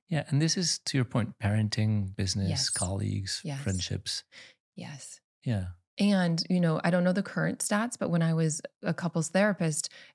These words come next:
Speaker 2: it was something like forty-seven percent of divorces happen when the kids are five and under.
Speaker 1: Mm.
Speaker 2: So understanding the age stage that you're at, especially for long-term relationships. Okay,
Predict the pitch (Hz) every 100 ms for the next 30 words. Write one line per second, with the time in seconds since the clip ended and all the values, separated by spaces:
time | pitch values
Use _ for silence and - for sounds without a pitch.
0 | _ 175 170 220 220 285 214 - - 180
1 | 214 202 196 180 180 190 170 185 170 170
2 | 151 156 143 151 160 180 - 156 175 160
3 | 151 143 156 147 - - 156 160 - _
4 | _ - 156 151 151 160 - - 160 -
5 | 139 - - _ 113 107 - - 196 170
6 | - 180 202 202 196 220 202 202 170 -
7 | 165 175 - 202 165 - - - - 160
8 | - - 180 220 208 196 165 160 160 156
9 | 165 151 160 202 - 156 - - 160 -
10 | 156